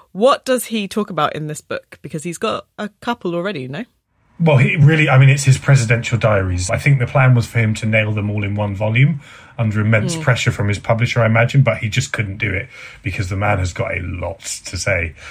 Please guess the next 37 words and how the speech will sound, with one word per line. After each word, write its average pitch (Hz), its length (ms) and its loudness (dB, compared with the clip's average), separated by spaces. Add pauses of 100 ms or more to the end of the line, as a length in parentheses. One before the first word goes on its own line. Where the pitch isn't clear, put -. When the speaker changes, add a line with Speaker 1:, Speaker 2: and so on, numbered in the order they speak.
(140)
Speaker 2:
and 90 120 -4
he's 95 140 0
<laughs> - 80 2
done 135 100 4
a 139 80 8
lot 117 220 4
and 110 80 2
achieved 120 440 2
a 110 40 2
lot. 101 180 -2
And 101 80 -8
he 104 40 -2
has 101 100 -4
a 101 60 -8
very 101 460 -2 (180)
wordy, 104 480 -2 (180)
sort 131 200 -2
of 104 80 -4
verbose 107 440 0
style, 101 440 -2
which 107 160 -8
means 127 160 4
basically 143 420 2 (180)
in 143 100 4
a 143 40 8
really 143 260 6
interesting 131 360 2
way, 110 180 2
he 101 60 -4
goes 98 200 -2
on 98 220 -4
and 90 100 -6
on 85 160 -8
and 85 120 -10
on. 82 140 -6
Speaker 1:
<laughs> - 60 0 (320)
Speaker 2:
Um, 113 320 0